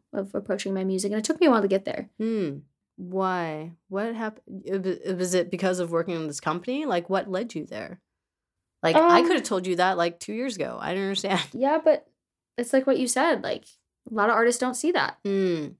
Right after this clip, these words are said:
Speaker 2: Oh.
Speaker 1: Everyone
Speaker 2: S-
Speaker 1: thinks that we
Speaker 2: are the product and that you're just, um,
Speaker 1: we need everybody else to get us there.
Speaker 2: I think, but
Speaker 1: But now I've changed the whole thing, and it's, it
Speaker 2: Do you know what shifted for you? How that shifted for you?
Speaker 1: Um, I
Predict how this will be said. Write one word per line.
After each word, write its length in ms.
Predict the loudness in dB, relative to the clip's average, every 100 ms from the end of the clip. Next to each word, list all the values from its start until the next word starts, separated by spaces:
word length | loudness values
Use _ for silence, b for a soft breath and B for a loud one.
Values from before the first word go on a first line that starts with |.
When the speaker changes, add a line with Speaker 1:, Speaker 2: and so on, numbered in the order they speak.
| -2
Speaker 2:
Oh. 240 | 2 2 0 _
Speaker 1:
Everyone 340 | 2 6 8 8
Speaker 2:
S- 60 |
Speaker 1:
thinks 180 | 6 4
that 140 | 4 2
we 340 | 4 4 4 -2
Speaker 2:
are 80 | -4
the 60 |
product 520 | 0 2 2 -2 -8 -6
and 120 | 0
that 200 | 0 0
you're 160 | -2 0
just, 340 | -2 -2 0
um, 320 | 2 2 4
Speaker 1:
we 140 | 8 8
need 360 | 10 10 8
everybody 380 | 8 6 4 4
else 300 | 4 2 -4
to 100 | -4
get 160 | -2 -2
us 140 | -2
there. 340 | -2 0 -2 -2
Speaker 2:
I 120 | 0
think, 300 | 4 2 2
but 220 | -4 -6 _
Speaker 1:
But 140 | 0 4
now 200 | 6 6
I've 160 | 4
changed 540 | 0 0 0 0 -2 -8
the 340 | -18 0 2 2
whole 260 | 2 -2
thing, 380 | 0 2 2 2
and 80 | 0
it's, 160 | -2 -2
it 200 | -4 -4 _
Speaker 2:
Do 100 | 0
you 60 | 4
know 80 | 4
what 140 | 4
shifted 360 | 0 -2 -2 -4
for 80 | -4
you? 140 | -4
How 200 | -2 -2
that 200 | -2 -2
shifted 340 | -6 -8 -12
for 160 | -12 -12
you? 220 | -12 -14 -20 _ _
Speaker 1:
Um, 440 | 6 6 6 6 4 0 B B B B _ -14
I 100 | -12